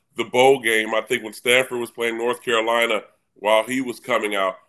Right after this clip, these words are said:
Uh, and I thought it would become a problem. And here we are with Florida State playing Georgia in one of the biggest bowls that are out there in college football,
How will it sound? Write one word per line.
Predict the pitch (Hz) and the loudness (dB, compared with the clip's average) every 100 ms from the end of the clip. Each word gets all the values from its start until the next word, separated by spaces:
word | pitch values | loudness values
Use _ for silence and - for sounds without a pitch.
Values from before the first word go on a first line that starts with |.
| _ _ - | _ _ -8
Uh, | 98 101 | -4 -2
and | 107 123 | -2 0
I | |
thought | 127 143 131 | 0 2 2
it | 127 | 2
would | 117 | -4
become | 107 131 123 | -10 -6 -4
a | 113 | -4
problem. | - 120 110 98 95 | -2 0 0 -4 -10
And | 95 | -10
here | 107 143 143 | -4 -2 0
we | 143 123 | 2 2
are | 120 110 95 98 | 4 2 0 -8
with | 98 - | -18 -4
Florida | 131 139 135 | 2 2 0
State | - 127 123 | -4 -6 -4
playing | - 117 104 | -4 -4 -4
Georgia | 98 123 123 107 95 _ _ _ _ _ | -4 -2 -2 -2 -12 _ _ _ _ _
in | 104 107 104 | -2 0 2
one | 123 143 | 2 2
of | |
the | 123 | -2
biggest | 107 131 131 - | -2 -2 -2 -2
bowls | 120 123 123 110 | 2 2 2 -2
that | 113 101 - _ - | -2 -2 -6 _ -10
are | 98 95 90 - - _ _ _ - | -4 -2 -2 -6 -14 _ _ _ 0
out | 123 135 - | 2 2 0
there | 107 101 101 | -2 -2 -4
in | 101 | -8
college | 101 117 110 104 | -6 -4 -4 -6
football, | - 127 123 110 98 90 | -4 -4 -2 -2 -2 -2